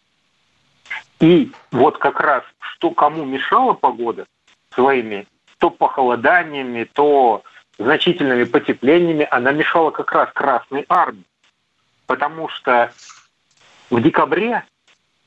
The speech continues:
пятого-седьмого декабря, среднесуточная температура составляла минус двадцать один, двадцать три градуса, а тридцатого-тридцать первого вообще опустилась от двадцати трех до двадцати семи градусов. Даже в районе тридцати на новогоднюю ночь.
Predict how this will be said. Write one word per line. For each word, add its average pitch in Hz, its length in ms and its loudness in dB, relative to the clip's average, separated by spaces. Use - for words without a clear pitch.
пятого-седьмого 143 760 0
декабря, 127 540 0
среднесуточная 131 640 -4
температура 147 540 -2
составляла 151 460 0
минус 151 400 -4
двадцать 143 460 -2
один, 147 300 -4
двадцать 135 420 -2
три 156 260 0
градуса, 101 440 -2
а 98 80 -4
тридцатого-тридцать 143 800 -2
первого 185 300 4
вообще 147 380 0
опустилась 131 760 0
от 107 420 -4
двадцати 139 460 -2
трех 160 320 2
до 113 80 0
двадцати 117 520 -6
семи 139 240 -2
градусов. 104 480 -2
Даже 131 400 0
в 117 80 -2
районе 151 400 0
тридцати 165 760 -4
на 131 120 2
новогоднюю 123 640 0
ночь. 104 380 -8